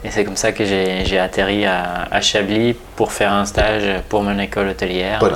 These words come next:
Speaker 2: n'importe où.
Speaker 1: euh, et, euh, ouais, non, c'était,
Speaker 2: <laughs>
Speaker 1: j'ai, je suis bien tombé, euh, au château Longue de Paquis, euh, la maison Michaud, et, euh, vraiment belle maison, belle parcelle, euh,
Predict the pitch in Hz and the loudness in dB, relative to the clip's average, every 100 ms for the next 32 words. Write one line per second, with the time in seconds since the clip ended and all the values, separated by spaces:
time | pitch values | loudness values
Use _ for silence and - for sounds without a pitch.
0 | - 92 92 113 92 90 - 98 95 101 | 2 2 4 2 2 -4 -4 -2 0 0
1 | 117 139 135 202 170 139 - 117 131 202 | 0 0 4 4 4 0 4 4 4 2
2 | - 147 139 131 117 113 - 123 110 117 | 0 0 4 6 6 4 2 2 4 2
3 | 113 113 107 120 123 107 104 98 98 95 | 4 2 4 4 4 2 2 0 0 0
4 | 104 98 101 101 101 98 101 101 - 110 | -2 0 0 2 0 -2 -4 -4 -2 2
5 | 117 95 92 92 92 92 92 92 92 95 | 2 2 0 -2 -2 -6 -6 -8 -6 -6
6 | 95 95 - 98 107 107 95 90 90 90 | -6 -6 -6 -4 -2 -2 -2 -4 -4 -4
7 | 82 - - - - 101 101 101 101 98 | -6 -10 -12 -12 -12 -4 0 0 2 0
8 | 98 98 95 104 104 104 104 98 92 92 | 0 -2 -2 -2 0 -2 0 -2 -2 -4
9 | - 95 95 95 98 92 87 92 92 | -4 -4 -4 -4 -4 -6 -6 -6 -6